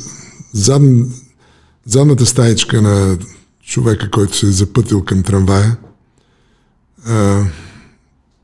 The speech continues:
се, винаги се таи мисълта за края, мисълта за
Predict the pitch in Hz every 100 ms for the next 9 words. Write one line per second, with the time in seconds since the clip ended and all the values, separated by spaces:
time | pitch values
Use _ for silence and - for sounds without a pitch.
0 | _ _ _ - - _ _ _ _ _
1 | - - - 120 - - - 123 170 160
2 | 135 - 120 - 123 120 117 95 101 -
3 | 107 104 98 95 92 - 101 98 104 113
4 | 104 - 98 - 98 95 92 92 90 90